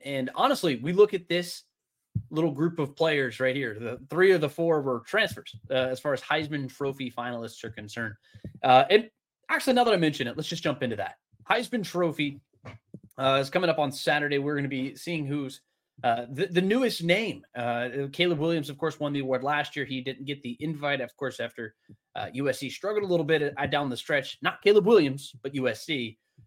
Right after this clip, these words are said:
Uh, his group, I guess, or his, his, his bid lost a little bit of steam. But, uh, one person who didn't lose steam is Jayden Daniels, who,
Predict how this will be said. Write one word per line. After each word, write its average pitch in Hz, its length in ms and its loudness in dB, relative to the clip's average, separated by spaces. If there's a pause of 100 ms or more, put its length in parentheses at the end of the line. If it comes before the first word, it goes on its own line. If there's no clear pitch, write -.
(120)
Uh, 104 240 -4
his 127 420 -4 (800)
group, 147 300 -2 (140)
I 127 80 -6
guess, 117 240 -4
or 127 160 2
his, 127 300 -2
his, 131 200 -4
his 127 160 -6
bid 135 480 4
lost 139 320 0
a 143 40 -8
little 131 200 -4
bit 127 120 -4
of 110 80 -10
steam. 123 380 -6
But, 110 220 -8 (360)
uh, 110 140 2
one 180 180 2
person 190 260 2
who 160 80 0
didn't 160 260 0
lose 143 200 0
steam 135 300 -4
is 127 260 -6
Jayden 143 420 -2
Daniels, 117 540 -6
who, 117 340 -6